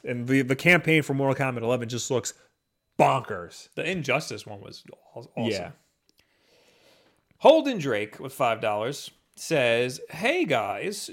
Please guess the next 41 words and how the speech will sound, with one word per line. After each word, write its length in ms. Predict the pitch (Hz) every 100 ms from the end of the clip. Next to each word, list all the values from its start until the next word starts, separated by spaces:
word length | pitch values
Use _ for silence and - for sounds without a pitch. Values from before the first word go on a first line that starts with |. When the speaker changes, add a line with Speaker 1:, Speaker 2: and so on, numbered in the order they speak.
| 160
Speaker 2:
do 140 | 170
you 480 | 185 233 302 392 403
still 420 | - - 240 247
go 300 | 180 226 262
out 260 | 240 220 127
and 140 | 117
take 320 | - 185 -
pictures 380 | 240 - 131 107
with 160 | 123 143
your 80 | 151
Game 220 | 160 190
Boy 120 | 151
camera?" 440 | - 113 101 104 - _ _ _
Yes. 640 | 175 226 233 - - - - _ _ _ _ _ -
Go 140 | 156
to 80 | 180
our, 260 | 185 175 156
check 160 | 180
out 100 | 190
our 140 | 180 165
Instagram. 480 | 165 - 107 92 98
The, 120 | 101
Speaker 1:
Yeah. 280 | 135 110 98
Speaker 2:
I, 60 | 110
I 20 |
post 340 | - 117 - _ _ _ -
a 80 | 131
bunch 220 | 110 -
of 60 |
pictures 340 | - 101 101 101
of 120 | 95
the 60 | 98
Game 180 | 95
Boy 100 | 98
camera. 320 | 104 98 98 107
I'm 140 | 110 120
g-, 80 |
e-, 320 | - 135 131 131 -
every 360 | 147 147 185 170
fourth 680 | - - 190 185 196 -
picture 580 | - 185 - - 117 95